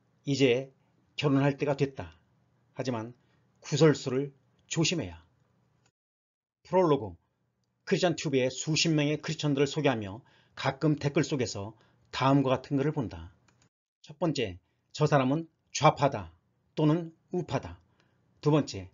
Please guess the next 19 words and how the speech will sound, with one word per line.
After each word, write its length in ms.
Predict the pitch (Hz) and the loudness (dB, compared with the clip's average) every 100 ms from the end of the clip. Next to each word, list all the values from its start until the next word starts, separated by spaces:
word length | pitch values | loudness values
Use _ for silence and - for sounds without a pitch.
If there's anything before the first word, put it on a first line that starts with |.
| _ _ _ _ _ _ | _ _ _ _ _ _
스캔들이 480 | - - 185 165 | -4 0 0 2
많다. 420 | 147 107 - 92 82 _ _ _ _ _ _ _ | 0 -2 -8 -16 -18 _ _ _ _ _ _ _
세 200 | - 151 | 2 4
번째, 420 | 139 123 151 147 - _ - | 4 0 -6 -8 -12 _ -4
담배를 400 | 135 135 160 151 | 2 4 4 2
핀다. 380 | 131 98 90 - _ _ _ | -2 -6 -10 -14 _ _ _
네 120 | 127 147 | 2 4
번째, 220 | 139 135 | 4 2
저 140 | 135 | 0
사람은 340 | 131 120 123 - _ - | -2 -2 -4 -10 _ -10
맨날 380 | 110 147 160 | -2 2 2
술만 440 | 156 - 202 180 160 | 0 -2 0 2 4
먹는 240 | 147 143 | 4 4
사람인데 640 | 127 123 110 - 98 107 - _ _ | 2 -2 -4 -6 -8 -8 -12 _ _
어떻게 560 | - 139 - - 160 151 | -2 -2 -4 -4 -2 0
저런 260 | 143 147 | 2 2
사람을 360 | 131 123 113 127 _ _ | 2 0 -4 -8 _ _
소개하느냐 800 | - - 180 151 139 110 82 - - | -10 -2 2 2 2 -2 -8 -14 -4
등등. 320 | 127 98 | -4 -4